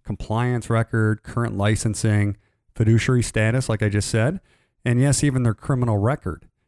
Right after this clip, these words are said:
You know, in short, you wouldn't trust a gardener, you know, with a, a, a dead garden.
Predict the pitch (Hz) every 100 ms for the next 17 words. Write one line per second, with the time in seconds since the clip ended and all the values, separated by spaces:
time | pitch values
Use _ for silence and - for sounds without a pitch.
0 | _ - 110 104 110 107 - 196 196 117
1 | - 123 123 127 151 - 147 135 120 117
2 | 117 113 110 127 113 110 104 95 - _
3 | _ - 117 143 117 127 123 117 110 98
4 | 90